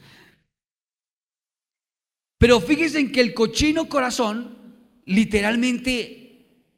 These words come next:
nos hace perversos. ¿Nos hace qué? Perversos.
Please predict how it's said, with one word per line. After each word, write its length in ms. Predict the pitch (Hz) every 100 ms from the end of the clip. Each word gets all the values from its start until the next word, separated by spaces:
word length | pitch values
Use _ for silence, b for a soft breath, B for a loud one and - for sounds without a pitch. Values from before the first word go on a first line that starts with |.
| _ _ _ _ -
nos 240 | 185 196 -
hace 300 | 220 - 233
perversos. 760 | 226 185 165 214 - 143 - 147
¿Nos 120 | 151
hace 180 | 180 220
qué? 960 | 302 320 - - - _ _ _ _ -
Perversos. 1040 | 202 185 196 220 220 - 196 - -